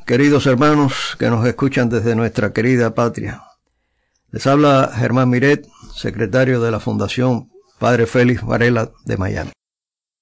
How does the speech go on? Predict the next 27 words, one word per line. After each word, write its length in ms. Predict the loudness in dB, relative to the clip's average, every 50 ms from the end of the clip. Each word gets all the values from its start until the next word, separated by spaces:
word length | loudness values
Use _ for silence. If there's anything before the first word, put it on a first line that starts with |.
| _ _ _ _
Cuando 320 | _ -4 0 2 2 2
se 100 | 2 0
escriba 360 | 0 0 2 4 4 6 6
la 280 | 6 6 6 6 4 4 2 0
historia 420 | -4 -6 -2 2 2 4 4 6 6
de 120 | 4 4
Cuba 580 | 4 4 2 4 4 4 2 2 -2 -6 -12 -14 -16 -20 -20 -20 -20 -16 -10
relacionada 720 | -4 -2 0 0 0 0 0 0 2 2 4 4 4 4
a 40 | 4
la 160 | 4 4 2
época 640 | 2 2 0 -2 -2 0 0 0 0 0 -2 -6 -10 -14 -12
del 220 | -8 -6 -4 -4 -2
desastroso 1040 | -2 -4 -2 -2 -4 -6 -6 -8 -4 0 2 2 2 2 0 0 -2 -2 -2 -2 -6
experimento 760 | -8 -8 -6 -2 -2 0 0 0 0 2 2 0 2 0 -2
comunista 680 | -2 -2 -2 0 0 2 2 0 0 -2 -4 -4 -4 -4 -12 -20 -20 _ _ -12
que 140 | -10 -8 -6
comenzó 480 | -4 -4 -4 -4 -6 -4 0 0 2
el 260 | 2 0 0 -4 -6 -10 _ _
primero 400 | -10 -6 -2 0 0 2 2 2
de 80 | 2 2
enero 300 | 2 2 2 2 2 2
de 60 | 2
mil 140 | 2 2 2
novecientos 460 | 2 0 -2 -2 -2 -2 -2 -4 -6
cincuenta 400 | -6 -6 -4 -4 -4 -4 -2 -2
y 40 | 0
nueve 400 | 2 2 2 2 0 0 -4 -6